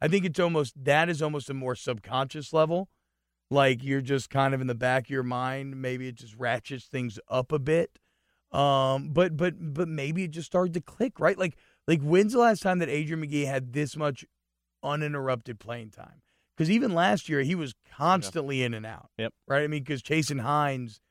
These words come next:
Speaker 2: He was supposed to start at
Speaker 1: basically
Speaker 2: right
Speaker 1: came for that
Speaker 2: tackle,
Speaker 1: job.
Speaker 2: goes out first half against
Speaker 1: Yep.
Speaker 2: Miami,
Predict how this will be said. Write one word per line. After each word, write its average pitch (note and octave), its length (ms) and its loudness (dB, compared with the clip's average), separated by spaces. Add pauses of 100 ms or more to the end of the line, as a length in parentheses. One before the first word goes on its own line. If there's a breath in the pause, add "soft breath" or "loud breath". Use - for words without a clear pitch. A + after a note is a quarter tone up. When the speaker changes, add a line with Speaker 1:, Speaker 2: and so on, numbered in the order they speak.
(100)
Speaker 2:
He B2 60 -4
was A2 100 -4
supposed C3 180 0
to D3+ 100 8
start D3 180 8
at - 40 8
Speaker 1:
basically C#3 260 8
Speaker 2:
right A#2+ 80 10
Speaker 1:
came A#2+ 80 6
for - 80 0
that A#2+ 60 8
Speaker 2:
tackle, A#2 180 6
Speaker 1:
job. C3 260 2
Speaker 2:
goes A2 140 2
out A2+ 180 2
first - 260 -2
half G#2 240 0
against G#2+ 220 -4
Speaker 1:
Yep. B2 120 4
Speaker 2:
Miami, G2 420 0